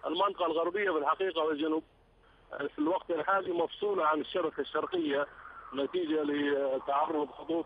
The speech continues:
الربط ما بين مدينتي جدابية ومنطقة جنينس لأضرار نتيجة للاشتباكات في تلك المنطقة، فبالتالي الآن المنطقة الشرقية مفصولة عن المنطقة الغربية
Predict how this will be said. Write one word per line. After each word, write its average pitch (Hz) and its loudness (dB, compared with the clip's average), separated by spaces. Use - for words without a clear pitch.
الربط 143 0
ما 135 -2
بين 147 0
مدينتي 147 0
جدابية 143 0
ومنطقة 139 0
جنينس 156 -2
لأضرار 156 0
نتيجة 156 -2
للاشتباكات 147 -4
في - -4
تلك 156 -4
المنطقة، 131 0
فبالتالي 160 0
الآن 160 2
المنطقة 156 2
الشرقية 147 -2
مفصولة 190 0
عن 147 4
المنطقة 151 0
الغربية 165 0